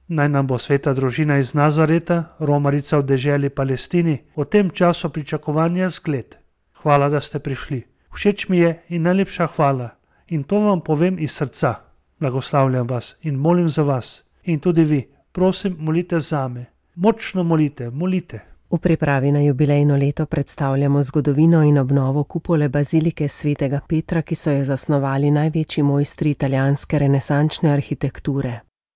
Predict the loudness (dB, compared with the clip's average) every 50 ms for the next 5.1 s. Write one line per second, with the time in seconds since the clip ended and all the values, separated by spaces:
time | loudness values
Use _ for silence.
0 | _ _ _ _ _ -2 0 2 2 4 2 2 2 2 2 2 2 2 2 2
1 | 0 -2 -2 -4 -4 -4 -4 0 2 2 4 4 2 2 0 -2 -4 -4 -4 -4
2 | -6 -2 0 2 4 4 4 6 6 6 6 6 4 2 0 -2 -4 -4 -4 -2
3 | -2 0 0 2 2 2 2 0 0 0 2 2 4 4 2 0 0 0 0 0
4 | 0 0 0 -2 -2 0 0 2 4 4 4 2 0 -2 -2 -2 -2 -2 -2 -4
5 | -6